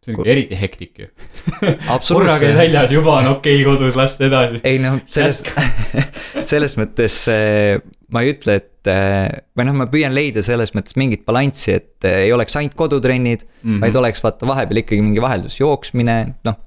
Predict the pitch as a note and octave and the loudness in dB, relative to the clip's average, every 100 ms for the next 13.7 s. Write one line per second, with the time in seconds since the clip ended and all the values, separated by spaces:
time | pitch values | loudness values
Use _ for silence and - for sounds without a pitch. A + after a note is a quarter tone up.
0 | - _ - A#2+ A2+ A2 A#2+ C#3 A2+ G#2+ | -20 _ -4 -2 0 0 2 0 0 0
1 | A2+ A#2+ D#3+ G2 F#2 F2+ F#2 G2 - - | 0 -2 -2 0 0 0 -2 -6 -8 -4
2 | G#2 G2 G2 - _ _ - D#3 C#3 A#2+ | -2 -2 -4 -8 _ _ -4 -2 0 0
3 | C3 C#3 A3 G3+ B3 D3+ C3 C3 B2+ A#2+ | -2 -2 -2 0 0 0 0 -2 0 -2
4 | A#2+ B2 A#2 A2+ A2 A2+ G2 F#2+ F#2 F#2 | 0 0 2 2 0 -2 -4 -6 -6 -8
5 | F2+ - A2+ G2 E2+ F2+ G2+ F#2+ E2+ A2 | -12 -8 -8 -8 -10 -6 -4 -4 -4 -10
6 | A2+ F2+ E2 E2 E2+ F2 - - - - | -10 -12 -12 -12 -12 -14 -14 -18 -20 -4
7 | E3+ F3+ G#3 - G#3 - A2+ G2 G#2+ C#3 | 0 0 0 -2 -4 -2 -2 -2 0 0
8 | B2 G#2 F#2 F#2 G#2+ - - - C3 D3 | 0 -2 -2 -2 -2 0 4 4 4 2
9 | B2 C3+ G#2 F#2 - F2+ F2 G#2+ F2+ F2 | 0 0 0 -2 -2 -4 -2 0 0 0
10 | F2+ - - G#2+ F#2 F2+ G2 F#2+ G2 G#2 | 2 4 4 2 0 0 2 2 2 2
11 | E2+ - F3+ C3+ G2+ F#2 F2+ - - - | -2 -4 -6 -6 -8 -12 -12 -16 -20 -20
12 | - - - - _ _ - A#2 G#2+ F2+ | -20 -20 -20 -20 _ _ -2 0 0 -4
13 | F2 G#2 G2+ G#2 G#2 G2+ | -8 -8 -6 -6 -6 -6